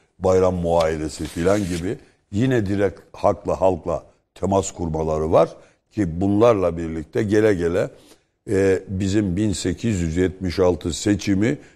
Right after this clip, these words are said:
ve bin sekiz yüz yetmiş yedi meclisi bize aslında hiç yabancı değil. Şimdi bir reklama gidelim.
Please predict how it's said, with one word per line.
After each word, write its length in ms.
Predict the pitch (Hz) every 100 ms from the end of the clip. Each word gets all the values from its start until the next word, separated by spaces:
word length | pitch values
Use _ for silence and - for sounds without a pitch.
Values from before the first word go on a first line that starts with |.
| _
ve 220 | 104 98 92
bin 140 | 113
sekiz 360 | 95 95 92 110
yüz 140 | 92
yetmiş 480 | 90 95 - 92 80
yedi 240 | 87 87
meclisi 680 | 87 104 113 92 92 104 135 - - _
bize 260 | 104 117 147
aslında 560 | 104 95 - 98 107
hiç 220 | 123 139 107
yabancı 540 | 92 90 92 98 120
değil. 240 | 98 76 - _ _ _ _ _ _ _ _
Şimdi 360 | _ 156 110 98
bir 160 | 101 92
reklama 440 | 101 107 110 127
gidelim. 460 | 95 85 82 120